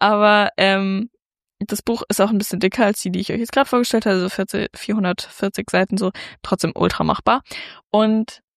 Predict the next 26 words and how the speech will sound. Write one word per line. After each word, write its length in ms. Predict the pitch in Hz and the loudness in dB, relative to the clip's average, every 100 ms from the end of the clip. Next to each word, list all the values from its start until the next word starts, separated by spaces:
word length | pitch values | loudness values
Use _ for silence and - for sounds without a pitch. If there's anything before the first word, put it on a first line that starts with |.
| - | -10
es 160 | 202 226 | -8 -6
ist 300 | 208 - - - | -8 -8 -8 -6
einfach 420 | 202 208 202 - - | -4 -4 -8 -8 -6
ein 180 | 196 196 | -2 -2
ganz, 160 | 196 | -4
ganz 180 | 214 - | -6 -8
schönes 720 | - - - 214 208 196 - - | -8 -6 -2 0 2 0 -4 -8
Buch 420 | 190 202 214 - - | -6 -6 -6 -10 -4
gewesen 440 | 208 190 190 190 | 0 4 2 2
und 140 | - - | -2 0
ein 140 | 196 | 2
ganz, 140 | 190 190 | 2 0
ganz 220 | 185 - | -2 -2
wichtiges 420 | 185 - 202 180 | -2 0 0 0
Buch, 220 | 185 - | -2 -2
habe 100 | 185 | -2
ich 60 | 202 | -2
das 100 | - | -10
Gefühl, 480 | - - - 190 185 | -12 -16 -2 2 2
weil 140 | 180 | 0
es 160 | 185 190 | -2 -4
halt 120 | 185 - - - - | -6 -10 -18 -8 0
eben 320 | 196 202 196 - | 2 2 -2 -4
mehr 480 | 196 190 185 190 196 | -4 0 2 2 2
um 100 | 196 | -2
diese, 360 | 190 185 180 | -2 0 2